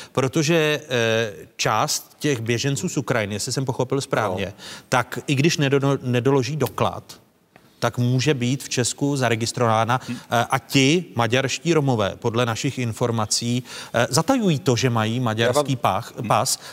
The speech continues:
Speaker 1: a ta spolupráce s
Speaker 2: Ano.
Speaker 1: Maďarskem, eh, podle mých zdrojů z policie je vlastně velmi komplikovaná a to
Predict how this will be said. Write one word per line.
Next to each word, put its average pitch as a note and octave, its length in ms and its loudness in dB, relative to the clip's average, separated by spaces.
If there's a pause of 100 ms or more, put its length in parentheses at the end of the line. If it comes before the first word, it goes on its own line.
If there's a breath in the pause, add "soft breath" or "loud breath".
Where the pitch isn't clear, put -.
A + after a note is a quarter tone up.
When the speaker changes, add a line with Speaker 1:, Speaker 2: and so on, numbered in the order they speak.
Speaker 1:
a B2+ 80 0
ta C3 100 2
spolupráce B2 520 2
s C3 40 0
Speaker 2:
Ano. C#3+ 100 4
Speaker 1:
Maďarskem, A#2+ 600 0
eh, - 380 -2
podle C3 280 2
mých B2+ 380 0
zdrojů B2 340 2
z - 60 -6
policie B2 520 0
je B2 80 0
vlastně A#2+ 300 -2
velmi B2 280 0
komplikovaná G2+ 1120 -2 (400 loud breath)
a - 80 0
to C3+ 420 2